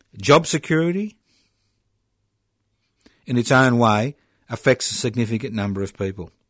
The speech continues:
A significant number of people. And what we are seeing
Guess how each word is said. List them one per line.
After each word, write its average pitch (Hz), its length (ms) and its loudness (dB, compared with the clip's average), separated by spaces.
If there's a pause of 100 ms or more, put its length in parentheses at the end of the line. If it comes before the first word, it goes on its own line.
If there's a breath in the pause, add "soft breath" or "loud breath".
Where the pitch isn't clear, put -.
(420)
A - 40 -12
significant 123 520 -4
number 90 260 -8
of 85 100 -18
people. - 400 -16 (720 soft breath)
And 117 140 -2
what 143 160 2
we 117 140 4
are 107 100 4
seeing 156 560 0